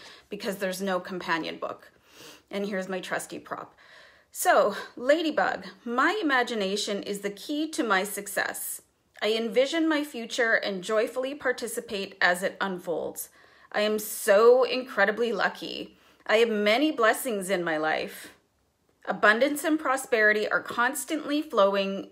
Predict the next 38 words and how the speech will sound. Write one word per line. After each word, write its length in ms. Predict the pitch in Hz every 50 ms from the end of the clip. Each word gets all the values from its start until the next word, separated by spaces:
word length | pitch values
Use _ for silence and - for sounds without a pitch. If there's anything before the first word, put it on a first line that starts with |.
| _ _
in 360 | 208 202 196 190 196 196 196 -
my 180 | 185 190 185 185
life. 380 | 170 147 - - 196 - - - _ _ _ _ _ _ _ _ _
And 100 | - 202
then 160 | 208 202 202
on 240 | - - - 202 208
the 100 | 214 214
other 160 | 214 220 240
side 320 | 254 - - 175 170 180 185
is 120 | 196 196
the, 140 | 196 214 185 190 - - - - - - _
the 100 | 214 208
Heliodor. 800 | 202 - 214 196 196 202 208 208 202 214 208 208 226 226 196 -
I 100 | - 180
really 400 | 180 175 190 226 233 214 202 208
hope 180 | 202 185 -
I'm 160 | 180 170 170
saying 260 | 170 - 180 170 160 165
that 180 | 165 175 175
right, 280 | - 147 151 165 156 -
but 100 | 160 156
I'm, 220 | 160 165 - 175 - - - -
you 120 | - 196 -
know, 160 | - - - - _ - - - - - - - - -
taking 240 | - 247 226 - 214
a 80 | 214 208
stab 380 | 208 - 220 190 185 185 180
at 180 | 180 165 160 160
it. 160 | 165 - - - - - - - - - - _
So 260 | - - 254 254 262
this 200 | 254 339 - -
says, 600 | - - 202 175 - - 202 262 320 - - - - _ _ _ _ - 202
"Do 140 | 185 190 233
you 260 | 226 214 220 233 277
believe 380 | 294 311 311 277 277 277 269 233
you 140 | 254 247 247
are 160 | 226 226 220
lucky? 560 | 208 190 - - - 180 156 - - 180 185